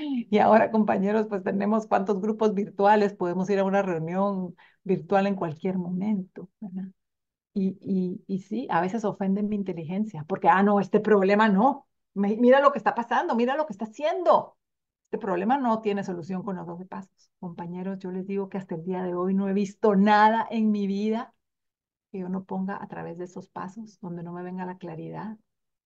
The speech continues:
de decir, "Claudia, no lo puedes cambiar, acéptalo.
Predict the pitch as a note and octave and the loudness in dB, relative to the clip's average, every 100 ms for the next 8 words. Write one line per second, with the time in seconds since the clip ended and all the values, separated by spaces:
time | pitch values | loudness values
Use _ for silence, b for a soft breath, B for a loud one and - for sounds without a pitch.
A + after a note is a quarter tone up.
0 | _ _ G3 E3+ E3+ F3 F#3 - F3+ G#3 | _ _ -12 -8 -8 -8 -12 -10 -8 -4
1 | A3 C#4 - _ _ _ _ _ _ _ | -4 -4 -10 _ _ _ _ _ _ _
2 | _ _ _ F3+ F#3 G#3 G3 G#3+ F3 D#3 | _ _ _ -8 -6 -4 -4 -6 -6 -8
3 | D#3 D#3 - D#3+ F3 D#3 D#3+ D#3 | -8 -10 -12 -12 -12 -12 -12 -12